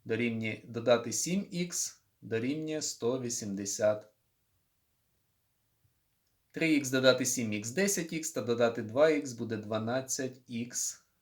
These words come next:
дорівнює сто вісімдесят. Звідси знаходимо ікс. Як знайти невідомий множник? Треба результат сто вісімдесят поділити на відомий множник на дванадцять. Дорівнює.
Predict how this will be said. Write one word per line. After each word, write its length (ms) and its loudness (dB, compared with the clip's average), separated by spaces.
дорівнює 600 -6
сто 500 -4
вісімдесят. 800 -6
Звідси 340 -2
знаходимо 540 2
ікс. 440 -4
Як 140 2
знайти 300 0
невідомий 480 0
множник? 420 -6
Треба 300 0
результат 520 2
сто 200 -4
вісімдесят 800 0
поділити 440 -2
на 140 0
відомий 400 -2
множник 480 -4
на 100 -6
дванадцять. 640 -2
Дорівнює. 540 0